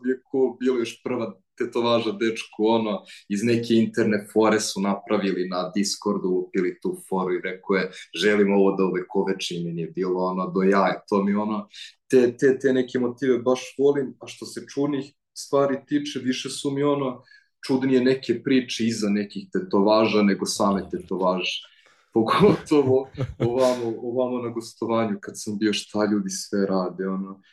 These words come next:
Speaker 1: Tetoviram glavu prvi put u životu liku i tetoviram mu još naredna četiri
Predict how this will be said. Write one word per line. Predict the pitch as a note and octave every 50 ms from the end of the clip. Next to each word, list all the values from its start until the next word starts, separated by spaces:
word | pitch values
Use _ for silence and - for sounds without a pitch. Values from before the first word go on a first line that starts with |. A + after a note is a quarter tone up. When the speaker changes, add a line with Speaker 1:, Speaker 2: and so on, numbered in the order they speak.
| _ _
Speaker 1:
Tetoviram | - - - - A#2 A2+ A#2 A#2 A#2 A2+ A2 G#2
glavu | A#2+ A#2+ B2 B2+ B2 A#2+ G#2 G#2+ G2 - -
prvi | C3 A#2+ A#2 A2+ -
put | - A#2+ A#2+ A#2 -
u | G#2+
životu | G2 G#2+ G#2+ G#2+ A#2+ B2 A#2+ A#2+ - G#2+
liku | G#2 B2 B2+ B2 - - - B2 A#2 A2 G2 - -
i | - A#2 A#2 A#2 A#2
tetoviram | - A#2 - - A#2+ A#2 A#2 A#2+ B2 B2
mu | A#2 A#2+ A#2 A2+ A#2 A#2
još | A#2 A2+ - -
naredna | B2+ A#2 A#2 B2 A#2+ A2+ A2+ -
četiri | - C3 - - -